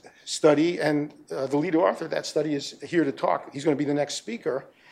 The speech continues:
um, that, from Columbia University that came out in May of two thousand eighteen,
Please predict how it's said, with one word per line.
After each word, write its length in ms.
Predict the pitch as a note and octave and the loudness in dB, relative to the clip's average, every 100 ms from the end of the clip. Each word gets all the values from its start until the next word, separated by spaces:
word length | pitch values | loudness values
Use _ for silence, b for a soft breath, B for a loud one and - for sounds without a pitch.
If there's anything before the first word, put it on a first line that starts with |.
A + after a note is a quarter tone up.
| b b b - | b b b -2
um, 400 | C#3+ D3 C#3 C3+ _ _ _ _ _ - | 0 0 -2 -8 _ _ _ _ _ -6
that, 360 | D3+ - - | -4 -4 -10
from 200 | - D3 | -2 0
Columbia 340 | - D3+ A#3+ G3 | 4 6 6 6
University 480 | D3+ C3 C#3+ - D3+ | 4 4 2 0 -4
that 100 | C#3+ | 0
came 200 | E3 D#3 | 2 4
out 320 | D#3 D#3 - | 4 2 -2
in 400 | C#3+ C#3 C3 - | -6 -4 -6 -8
May 220 | D3+ E3 | 2 4
of 140 | E3+ E3 | 4 2
two 80 | E3+ | -4
thousand 400 | F3 D#3+ D3 D3 | -2 0 0 -4
eighteen, 500 | C#3 A#3 A3+ F3 | -4 -4 -4 -4